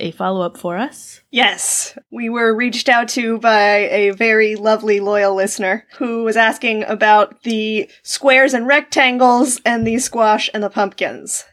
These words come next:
Speaker 2: And after a bit of research, it has been noted that pumpkins are both a squash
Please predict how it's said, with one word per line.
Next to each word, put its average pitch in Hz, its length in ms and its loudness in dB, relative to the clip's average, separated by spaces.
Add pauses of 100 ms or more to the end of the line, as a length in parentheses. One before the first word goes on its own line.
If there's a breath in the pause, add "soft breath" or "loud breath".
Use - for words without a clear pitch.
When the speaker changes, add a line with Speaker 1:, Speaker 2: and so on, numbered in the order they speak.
(120)
Speaker 2:
And 185 320 -6
after 190 340 -2
a 202 60 -4
bit 269 160 0
of 285 140 2
research, 247 800 -2 (160)
it 220 100 -4
has 226 200 -2
been 233 420 -2
noted 240 680 0
that 226 200 -6
pumpkins 233 640 -4 (100)
are 220 140 4
both 226 400 -2
a 214 140 -2
squash 254 720 0